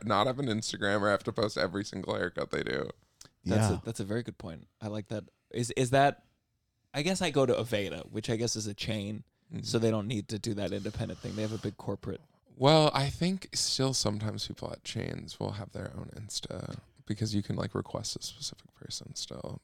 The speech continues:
Speaker 2: That's
Speaker 1: But
Speaker 2: true.
Speaker 3: How much
Speaker 1: I
Speaker 3: are you
Speaker 1: think
Speaker 3: paying, though, for yours?
Speaker 2: I pay a fair amount.
Speaker 3: What are you paying?
Speaker 2: I pay,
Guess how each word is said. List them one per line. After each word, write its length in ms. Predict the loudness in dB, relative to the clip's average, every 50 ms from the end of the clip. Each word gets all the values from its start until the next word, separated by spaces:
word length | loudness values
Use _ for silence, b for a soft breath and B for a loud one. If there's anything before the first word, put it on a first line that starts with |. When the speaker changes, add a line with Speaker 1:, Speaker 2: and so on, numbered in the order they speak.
| _ _
Speaker 2:
That's 0 |
Speaker 1:
But 360 | 10 12 12 12 12 10 8 6
Speaker 2:
true. 80 | 4 0 0 6
Speaker 3:
How 80 | 10 10
much 180 | 10 12 12 12
Speaker 1:
I 20 |
Speaker 3:
are 40 | 12
you 80 | 10 10
Speaker 1:
think 80 | 10
Speaker 3:
paying, 240 | 10 8 10 10 10
though, 100 | 10 8
for 160 | 6 6 6
yours? 320 | 6 8 6 4 2 2 2
Speaker 2:
I 60 | 2
pay 220 | 2 2 2 0 0
a 60 | -2
fair 200 | -2 -2 -2 -2
amount. 300 | -2 -2 -4 -6 -6 -8 -14 _ _ _
Speaker 3:
What 80 | 10
are 60 | 10
you 80 | 10 10
paying? 260 | 10 8 6 6 4 4
Speaker 2:
I 80 | 2 0
pay, 500 | 2 4 6 6 8 8 8 6 6 4